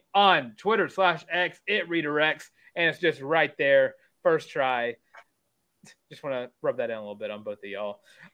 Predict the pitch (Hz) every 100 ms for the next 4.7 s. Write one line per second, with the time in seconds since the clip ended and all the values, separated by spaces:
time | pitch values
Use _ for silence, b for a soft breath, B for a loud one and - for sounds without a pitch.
0 | - 170 170 180 170 202 196 180 160 165
1 | 156 151 135 147 147 151 147 - 160 165
2 | 151 139 143 135 - 156 143 135 156 151
3 | 139 135 127 127 127 127 143 131 123 117
4 | - - 247 165 147 123 123